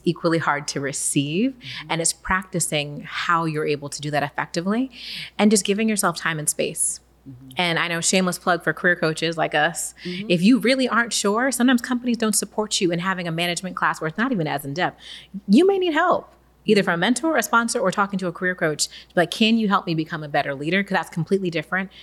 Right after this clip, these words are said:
Speaker 1: You, your intellectual capabilities and your work has nothing to do with you being a good leader.
Speaker 2: Yeah, and that's, I'm, I'm glad you mentioned that because for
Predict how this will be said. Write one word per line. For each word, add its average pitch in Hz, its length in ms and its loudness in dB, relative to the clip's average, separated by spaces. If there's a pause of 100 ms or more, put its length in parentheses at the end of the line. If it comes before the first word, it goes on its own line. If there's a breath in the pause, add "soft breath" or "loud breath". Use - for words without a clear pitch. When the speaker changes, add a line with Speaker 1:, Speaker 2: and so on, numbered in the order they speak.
(120 loud breath)
Speaker 1:
You, 180 400 2
your 190 180 4
intellectual 196 560 -2
capabilities 180 840 -2 (340 loud breath)
and 170 160 2
your 160 120 4
work 170 240 2
has 175 180 -2
nothing 165 300 -2
to 151 100 -6
do 147 140 -4
with 147 100 -6 (100)
you 151 120 -4
being 139 180 -8
a 139 40 -12
good 131 200 -8
leader. 117 280 -12 (880 soft breath)
Speaker 2:
Yeah, 156 500 0
and 165 120 -4
that's, 165 300 -4
I'm, 160 220 -4
I'm 165 140 0
glad 175 200 2
you 165 80 -2
mentioned 147 380 -2
that 127 160 -2
because 147 360 -6
for 143 200 -6